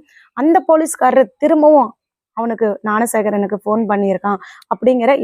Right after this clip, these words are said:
எல்லா தகவலையும் எடுத்திருக்காரு. இப்போ நம்ம வழக்குலயும் அண்ணன் இதை பண்ணியிருக்கலாம். அந்த ரவிக்குமார் யாராரு கூட ஃபோன் பண்ணலாம், எந்த அரசியல்வாதி கூட ஃபோன் பண்ணலாம், எந்த போலீஸ்காரங்களுக்கு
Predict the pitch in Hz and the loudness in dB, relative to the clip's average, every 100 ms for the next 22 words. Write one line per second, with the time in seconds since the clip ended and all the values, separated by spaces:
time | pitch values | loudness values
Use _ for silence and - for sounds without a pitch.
0 | 208 240 320 320 247 220 208 247 - 208 | 0 2 2 2 0 2 2 0 -2 -10
1 | 185 196 196 202 196 _ _ _ _ 202 | -10 -8 -6 -4 -6 _ _ _ _ -10
2 | 208 208 _ _ 226 247 330 381 294 277 | -10 -10 _ _ -6 0 2 4 4 2
3 | 247 247 240 208 214 233 208 196 202 202 | 0 0 -2 -2 0 0 -2 -4 -4 -4
4 | 196 190 202 196 _ _ 220 214 208 269 | -4 -6 -8 -10 _ _ -12 -6 -2 -2
5 | 302 226 196 196 - 208 208 254 277 233 | -2 -6 -4 -6 -8 -8 -4 0 0 -2
6 | 208 233 254 - 202 190 196 190 202 _ | -4 -6 -6 -8 -8 -6 -6 -4 -6 _
7 | - _ - 254 294 285 220 254 - 294 | -20 _ -6 0 2 2 2 -2 2 2
8 | 240 208 202 196 - 208 185 190 190 202 | 2 0 -2 -6 -4 -8 -6 -6 -6 -8
9 | 220 214 254 302 - 240 285 - 247 233 | -4 2 6 4 4 2 2 0 0 0
10 | 214 190 | -2 -6